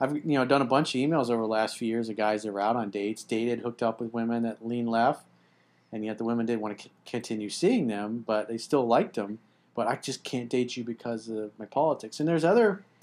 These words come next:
women that don't really care, and the guy doesn't give a shit either. I did one, um,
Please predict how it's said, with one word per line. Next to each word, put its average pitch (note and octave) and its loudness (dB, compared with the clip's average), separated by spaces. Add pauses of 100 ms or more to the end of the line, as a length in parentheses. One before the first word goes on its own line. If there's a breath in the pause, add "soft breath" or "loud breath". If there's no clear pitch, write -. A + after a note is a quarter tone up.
(440 soft breath)
women C3+ 2
that C3 4 (840)
don't C3 -2
really C3+ 0
care, F#3 -6
and B2+ -8
the A#2+ -2
guy A#2+ 0
doesn't A#2+ -2
give A#2 -4
a A2 -4
shit B2 -6
either. D#3 -6 (260)
I B2 -2
did D3 2
one, D3 2
um, A#2 0